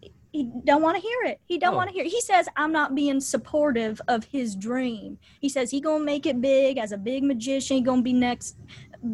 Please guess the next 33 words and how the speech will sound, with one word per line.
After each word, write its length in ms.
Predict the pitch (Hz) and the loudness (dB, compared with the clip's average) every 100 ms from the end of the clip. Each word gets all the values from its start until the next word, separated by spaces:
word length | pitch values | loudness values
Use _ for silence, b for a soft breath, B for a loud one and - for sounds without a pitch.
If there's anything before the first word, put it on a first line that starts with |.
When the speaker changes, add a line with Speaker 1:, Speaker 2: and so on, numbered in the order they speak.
| 208 | -6
Speaker 1:
Penn 260 | - 285 | 0 4
and 200 | 294 294 277 | 4 2 2
Teller. 520 | 302 285 262 269 302 B B - | 4 4 4 0 -2 B B -4
And 100 | 240 | 0
I'm 160 | 240 254 | 2 2
like, 260 | 247 240 - | 2 -2 0
"You 200 | 254 349 | 2 6
ain't 180 | 359 320 | 6 8
never 320 | 247 240 320 | 6 6 2
gonna 280 | 240 226 285 | 2 2 4
make 340 | 381 523 523 | 4 4 2
it, 200 | 208 190 - - | -2 -2 -10 -10
okay? 380 | - 247 269 359 453 b b b - | -4 2 2 2 -4 b b b -20
Stop, 480 | - - 302 415 - _ | -4 4 6 4 0 _
stop 380 | - 277 349 - | 0 4 4 2
trying 320 | - 302 311 | 2 4 4
to 40 | |
do 160 | 302 302 | 4 2
the 100 | 320 | 2
magic 520 | 330 320 330 294 269 - | 4 4 4 2 0 0
and 140 | 277 | 0
just 200 | 269 294 | 0 2
make 420 | 269 254 294 320 - | 4 6 6 4 -2
love 400 | 269 285 330 - | 4 4 4 2
to 100 | 330 | 0
me, 340 | 320 415 466 | 4 4 4
God 300 | 285 247 220 202 | 2 2 2 2
damn 260 | 226 233 | 2 4
it. 100 | 320 | 2
That's 240 | 262 254 240 | 0 -4 -4
all 180 | 247 | -6
I 80 | 302 | -4
want." 440 | 339 392 453 302 | -6 -4 -4 -6